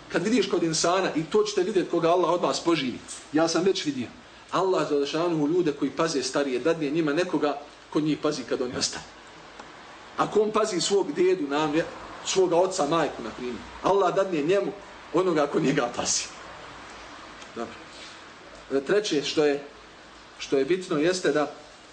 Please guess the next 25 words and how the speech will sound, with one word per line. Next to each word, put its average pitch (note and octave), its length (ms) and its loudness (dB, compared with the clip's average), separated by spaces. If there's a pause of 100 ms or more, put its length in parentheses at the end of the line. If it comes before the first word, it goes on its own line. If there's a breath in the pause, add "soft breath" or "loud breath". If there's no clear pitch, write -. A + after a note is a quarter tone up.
(540)
vrijednost E3+ 600 2 (140)
mjesta E3 380 2
gdje C#3+ 140 2
se D3 120 0
Allah D3 240 2
dželle C3 140 -2
šanuhu C#3 340 0
spominje E3+ 480 0 (400 loud breath)
i - 60 -6
kažu D3+ 320 2
na D3 120 4
ti-, F3 160 -2
od D3+ 120 0
tih E3+ 180 -2
mjesta D#3 380 2
ne D3+ 140 2
treba C3+ 240 0
nikada, B2+ 380 0 (440 loud breath)
nikada C#3 400 -2
odlaziti. D#3+ 420 2 (440 loud breath)
Četvrto, F#3+ 520 2
da D3 120 4
je C#3+ 160 2 (160)
lijepo F3+ 420 4
popunjavati D#3+ 800 0